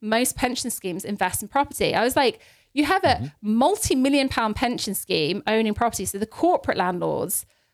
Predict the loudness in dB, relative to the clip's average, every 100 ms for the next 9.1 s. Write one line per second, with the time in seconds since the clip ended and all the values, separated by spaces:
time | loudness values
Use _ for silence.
0 | _ -6 2 4 4 2 -2 0 2 2
1 | 0 0 2 2 2 0 2 4 4 2
2 | 0 -6 -4 -4 -4 -6 -4 -2 0 0
3 | 0 -2 -2 -2 0 0 2 2 0 -4
4 | _ _ -2 -2 -2 0 0 0 2 0
5 | -2 _ _ _ -4 -2 0 -2 -2 -2
6 | -2 -2 -2 -2 -4 -4 0 0 0 -2
7 | 0 0 -2 -4 -4 -2 -2 0 0 0
8 | -2 -4 -4 -2 0 2 2 2 0 -4